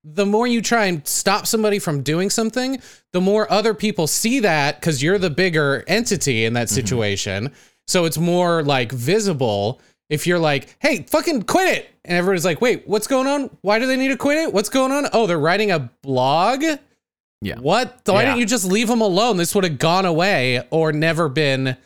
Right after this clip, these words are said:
Speaker 1: It's just crazy to me that, that this happens so fucking frequently.
Speaker 2: Yeah, I
Speaker 3: Too,
Speaker 2: cannot
Speaker 3: but
Speaker 2: imagine,
Speaker 3: they seem
Speaker 2: like,
Speaker 3: like
Speaker 2: this was
Speaker 3: decent
Speaker 2: doing
Speaker 3: folk. I don't
Speaker 2: Yeah.
Speaker 3: know. <laughs> It's like
Speaker 1: Yeah,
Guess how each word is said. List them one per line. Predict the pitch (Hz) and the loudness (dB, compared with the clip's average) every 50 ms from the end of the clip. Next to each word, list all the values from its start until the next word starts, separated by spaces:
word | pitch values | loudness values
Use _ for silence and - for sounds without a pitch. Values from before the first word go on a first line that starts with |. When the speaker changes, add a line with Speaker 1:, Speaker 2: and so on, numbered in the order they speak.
| - _ _ _ _ | -20 _ _ _ _
Speaker 1:
It's | - 208 208 - | -2 -2 0 0
just | 330 302 - - | 0 -2 -2 -2
crazy | - - 233 254 269 214 214 196 | -2 0 0 0 0 0 0 0
to | 180 160 | 0 0
me | 156 151 156 | 0 0 0
that, | 147 143 139 135 139 - 147 | 0 0 0 -2 -4 -4 -4
that | 160 151 139 | -4 -2 -2
this | 180 165 - | -2 -2 0
happens | 185 185 185 - 190 175 156 - | 0 0 0 0 -2 -2 -2 -2
so | - - - - 180 240 226 | -4 -2 0 0 0 0 0
fucking | 190 - - 190 196 - - 196 175 143 | -2 -2 -2 -2 0 0 -2 -4 -4 -4
frequently. | - - 165 196 196 - 185 151 123 135 175 | -2 -2 -2 -2 0 0 -2 -2 0 0 -2
Speaker 2:
Yeah, | 208 202 104 123 | -2 0 -2 -2
I | 139 | -2
Speaker 3:
Too, | - - 254 247 240 233 | -2 -2 -2 -2 0 0
Speaker 2:
cannot | 226 - 143 151 185 - | 0 0 0 0 0 0
Speaker 3:
but | 170 160 | 0 -2
Speaker 2:
imagine, | 135 117 - - - - | -4 -2 -2 -2 0 -2
Speaker 3:
they | - | -2
seem | 120 - - - | 0 0 0 0
Speaker 2:
like, | 311 302 | 0 -2
Speaker 3:
like | 277 220 180 | -2 -2 -2
Speaker 2:
this | - - | -4 -6
was | 104 98 - | -10 -12 -8
Speaker 3:
decent | - 156 147 139 - 151 135 - | -6 -6 -4 -4 -2 -2 -2 -2
Speaker 2:
doing | 95 90 | -4 -4
Speaker 3:
folk. | 131 131 160 196 220 - - - - _ _ - | -4 -2 -2 -4 -6 -8 -14 -18 -18 _ _ -6
I | 165 269 | -4 -4
don't | 247 139 120 | -2 -2 -2
Speaker 2:
Yeah. | 120 - 120 | -2 -2 -2
Speaker 3:
know. | 131 151 165 147 - | -2 -4 -4 -6 -8
<laughs> | 175 - - - - - - | -8 -6 -6 -8 -6 -4 -6
It's | 349 - - - 269 - | -6 -6 -6 -8 -6 -4
like | 233 247 | 0 0
Speaker 1:
Yeah, | 349 440 440 370 226 180 156 | 2 2 2 2 0 0 -2